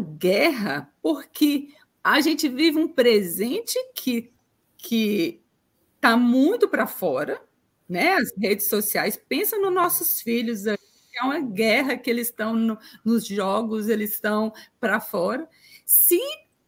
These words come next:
eu falo, o, todo filho precisa de pai e mãe resolvido.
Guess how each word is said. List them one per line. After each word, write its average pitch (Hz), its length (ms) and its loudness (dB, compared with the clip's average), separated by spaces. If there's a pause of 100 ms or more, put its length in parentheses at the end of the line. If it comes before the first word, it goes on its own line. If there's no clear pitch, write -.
(440)
eu 214 140 -4
falo, 180 560 -2 (180)
o, 254 160 -2
todo 415 400 0
filho - 360 -2
precisa 285 460 -2
de 269 120 -2
pai 294 500 -2
e 320 40 2
mãe 285 340 2
resolvido. 254 1000 -6